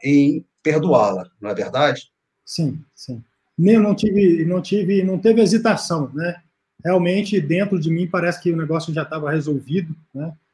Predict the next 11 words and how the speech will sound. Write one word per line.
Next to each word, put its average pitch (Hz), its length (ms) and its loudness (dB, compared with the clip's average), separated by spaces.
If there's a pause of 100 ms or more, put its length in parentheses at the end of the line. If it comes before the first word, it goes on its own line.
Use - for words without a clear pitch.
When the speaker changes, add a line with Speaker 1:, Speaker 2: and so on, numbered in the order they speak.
(260)
Speaker 2:
Que, 151 580 2
independente 175 640 2
do 175 120 0
que 175 140 -2
foi 160 240 6
feito, 185 540 6
do 151 120 -4
que - 80 -6
deixou 156 320 2
de 151 100 -6
fazer, 151 640 -4